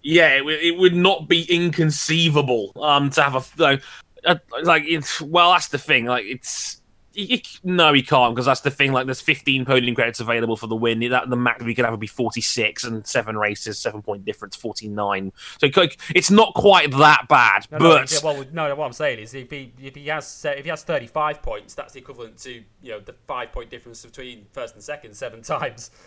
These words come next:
Speaker 2: Um,
Speaker 1: Oh,
Speaker 2: and,
Speaker 1: quite right, yeah,
Speaker 2: and he could, he
Speaker 1: it's,
Speaker 2: could,
Speaker 1: it's
Speaker 2: and he could just, and he could just
Speaker 1: format.
Speaker 2: follow Jake Dixon home for the seventh.
Speaker 1: Yeah, my bad. I, I was using the F one scoring format for a second.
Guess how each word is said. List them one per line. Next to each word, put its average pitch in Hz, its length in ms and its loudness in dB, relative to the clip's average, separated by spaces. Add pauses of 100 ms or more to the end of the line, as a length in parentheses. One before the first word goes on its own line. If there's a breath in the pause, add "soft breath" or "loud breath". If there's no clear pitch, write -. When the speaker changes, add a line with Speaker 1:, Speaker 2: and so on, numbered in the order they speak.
(280 soft breath)
Speaker 2:
Um, 135 380 -8
Speaker 1:
Oh, 202 220 8
Speaker 2:
and, 139 80 -6
Speaker 1:
quite 190 160 4
right, 185 240 2
yeah, 202 80 2
Speaker 2:
and 165 100 0
he 147 60 -10
could, 165 100 -6
he 143 60 -4
Speaker 1:
it's, 147 80 -10
Speaker 2:
could, 160 100 -8
Speaker 1:
it's 170 80 -8
Speaker 2:
and 147 80 -10
he 151 60 -14
could 160 120 -8
just, 147 180 -14
and 151 100 -8
he 147 40 -14
could 143 140 -14
just 139 140 -8
Speaker 1:
format. 147 240 -2
Speaker 2:
follow 131 120 -2
Jake 143 240 -10
Dixon 160 360 -14
home 123 260 -6
for - 80 -20
the 131 100 -18
seventh. 151 280 -2
Speaker 1:
Yeah, 180 80 0
my 202 180 4
bad. 196 160 2
I, 190 40 4
I 208 300 0
was 196 80 2
using 196 200 -2
the 185 120 2
F 185 140 0
one 202 180 4
scoring 180 380 0
format 165 420 0
for 175 120 2
a 160 40 0
second. 160 220 -2